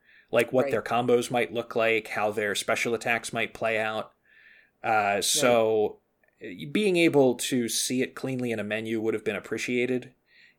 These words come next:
Speaker 1: even though, um, as it turns out, I, I could have, uh,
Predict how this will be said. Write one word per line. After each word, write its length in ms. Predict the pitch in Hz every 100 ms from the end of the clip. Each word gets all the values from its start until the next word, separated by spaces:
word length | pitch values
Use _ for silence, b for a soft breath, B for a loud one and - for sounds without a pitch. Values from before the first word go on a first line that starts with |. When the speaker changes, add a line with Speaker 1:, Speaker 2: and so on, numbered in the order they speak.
| -
Speaker 1:
even 320 | 156 139 139
though, 360 | 120 123 113 113
um, 560 | 113 107 92 87 101 _ _ -
as 180 | 127 120
it 120 | -
turns 320 | - 110 104
out, 260 | 113 107 -
I, 200 | 107 104
I 40 |
could 200 | 120 151
have, 260 | 123 104 -
uh, 340 | 107 101 101